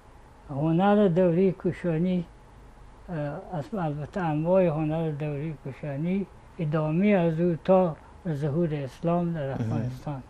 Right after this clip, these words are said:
Speaker 1: یک، اه، مقاله دیگه ما هست، یک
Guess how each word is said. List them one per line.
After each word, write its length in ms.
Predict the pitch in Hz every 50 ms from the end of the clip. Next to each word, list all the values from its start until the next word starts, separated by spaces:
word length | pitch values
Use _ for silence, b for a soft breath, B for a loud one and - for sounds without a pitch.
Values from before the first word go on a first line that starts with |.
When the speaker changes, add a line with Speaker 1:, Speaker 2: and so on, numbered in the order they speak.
| - - B B B B B B B B B B -
Speaker 1:
یک، 160 | 190 170 160
اه، 600 | 147 143 - - - - 190 160 147 143 139 139 135 - - - -
مقاله 460 | 170 151 - - 147 143 143 147 160 151
دیگه 260 | 143 143 143 156 160
ما 160 | 165 170 170
هست، 260 | 170 170 160 - -
یک 140 | 175 151 135